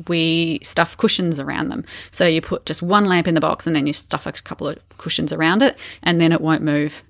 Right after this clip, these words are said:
um, and it won't, um, it won't break. Always take your globes out and store them separately. Don't,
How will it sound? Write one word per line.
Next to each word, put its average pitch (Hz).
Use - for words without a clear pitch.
um, 143
and 147
it 147
won't, 151
um, 139
it -
won't 147
break. 156
Always 180
take -
your 151
globes 180
out 180
and 160
store 156
them 151
separately. -
Don't, 156